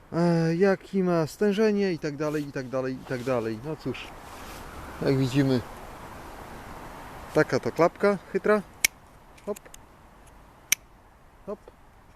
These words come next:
Odległość od drzewa półtorej metra. Zobaczymy, jak to fruwa. Bo R S G piana, no to dosyć ciekawie fruwało, ale to nie wiadomo jak, zobaczymy zaraz. Raz, dwa i trzy. Oj,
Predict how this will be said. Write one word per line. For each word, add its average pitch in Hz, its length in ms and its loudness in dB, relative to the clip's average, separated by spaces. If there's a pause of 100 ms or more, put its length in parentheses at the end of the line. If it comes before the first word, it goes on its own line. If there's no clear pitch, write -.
(520)
Odległość 175 420 -8
od 143 60 -8
drzewa 151 400 -2 (920)
półtorej 147 340 8
metra. 123 320 0 (1200)
Zobaczymy, 143 380 0
jak 135 140 0
to 143 80 -4
fruwa. 131 360 4 (640)
Bo 135 140 2
R 147 80 6
S 143 180 6
G 147 200 4
piana, 143 380 0
no 170 140 -2
to 185 180 0
dosyć 180 340 -2
ciekawie 190 380 4
fruwało, 143 600 2
ale 139 180 2
to 156 100 0
nie 156 140 -4
wiadomo 175 300 0
jak, 127 200 0
zobaczymy 147 520 0
zaraz. 120 400 -2 (1080)
Raz, 190 420 8 (120)
dwa 175 260 4 (180)
i 185 80 -6
trzy. 196 340 4 (1700)
Oj, 131 240 0